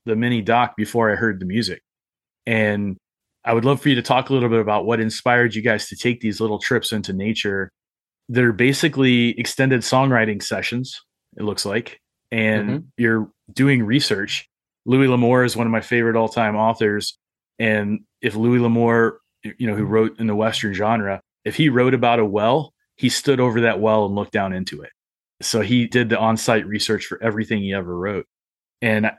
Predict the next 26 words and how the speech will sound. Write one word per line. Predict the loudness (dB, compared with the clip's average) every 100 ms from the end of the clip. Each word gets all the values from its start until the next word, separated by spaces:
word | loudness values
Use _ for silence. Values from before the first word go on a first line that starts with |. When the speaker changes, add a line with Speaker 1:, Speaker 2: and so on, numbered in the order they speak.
| -6
Speaker 1:
I | -4
feel | 0 2
like | 2
these | 2 0
mini | 2 2
documentaries | 2 0 0 0 2 0 -4
are | -4
like | -4 -4
that. | -6 -6
You |
guys | 0 0 2
are | -2
walking | 0 0 0 -8
the | -6
talk. | -2 -2 -4 _ _ _ _ _
I | -6
know | -2 0
with | -2
Through | 0 0
the | 0
Woods, | 0 0
I | -2
keep | -4 -4
mentioning | -2 -2 0
that | 0 0
one, | -2 0 -2